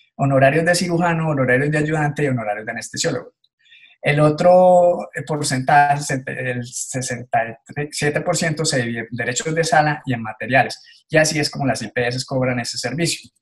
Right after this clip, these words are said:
Eh, el manual is, el manual es una, es una copia, por así decirlo, una copia con unas variaciones,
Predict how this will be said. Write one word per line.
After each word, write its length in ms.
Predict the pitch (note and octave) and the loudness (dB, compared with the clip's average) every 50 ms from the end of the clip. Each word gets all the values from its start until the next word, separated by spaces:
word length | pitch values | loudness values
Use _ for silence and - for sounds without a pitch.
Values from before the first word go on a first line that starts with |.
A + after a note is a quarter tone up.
| _ _ _ _ _ _ - _ _ _ _ _ _ _ _ _ - _ _ _ _ _ _ _ _ F3 | _ _ _ _ _ _ -20 _ _ _ _ _ _ _ _ _ -20 _ _ _ _ _ _ _ _ 2
Eh, 440 | E3+ E3+ E3 D#3 D#3 D#3 D#3+ D#3+ - - | 4 4 6 4 4 2 0 -2 -4 -2
el 140 | E3 E3+ | 0 2
manual 340 | E3 D#3+ D#3 D#3+ E3 E3+ G3+ | 2 2 2 4 4 4 6
is, 380 | A3+ G3+ F3 D#3+ - - - - F3 - - - - - - - - - - - _ - - _ _ _ _ _ _ | 6 6 6 6 4 4 4 2 -2 -6 -8 -14 -16 -18 -18 -20 -20 -20 -20 -20 _ -20 -20 _ _ _ _ _ _
el 100 | D#3 D3 | -4 -2
manual 240 | C#3+ C#3 C#3 C#3 | 0 0 0 0
es 160 | D3 E3 E3 F#3 | 0 0 0 0
una, 220 | F#3 F3+ F3+ F3+ F3+ F3+ | 0 0 -2 -2 -2 -2
es 140 | F3+ F3 - | -2 -2 -2
una 380 | G3 F#3 F3+ F3 F3 F3+ F3+ F3+ | -2 -2 -2 -2 -2 -4 -4 -6
copia, 720 | - - F3+ F3+ F3+ - _ _ - F#3 F3 E3 E3+ E3 - | -4 -2 -2 -2 -2 -4 _ _ 2 4 6 6 6 4 2
por 200 | - D#3+ D3 C#3 | 0 0 2 2
así 260 | C3+ C3+ C3 D3 D3 | 2 2 0 -2 -2
decirlo, 400 | D3+ D3+ E3 E3 D#3 D#3 E3+ D#3+ | -2 -2 -2 -2 -2 -2 -2 -2
una 420 | D#3 D#3 D3+ D3 D3+ D3+ D#3+ E3 | -2 -2 -2 -2 -2 -2 -4 -4
copia 320 | - - E3+ E3+ - D#3+ - | -4 -4 -4 -2 -2 -4 -2
con 140 | - C3 | -2 -2
unas 160 | B2+ C3 D3+ D3+ | -2 -2 0 2
variaciones, 1120 | D#3 D#3 D3 D3 D3+ D3+ D3+ F3 E3+ E3 D#3 D#3 D#3 D#3 - - - - - - _ _ | 2 2 2 2 0 0 0 0 0 2 2 2 0 0 -2 -6 -12 -20 -20 -20 _ _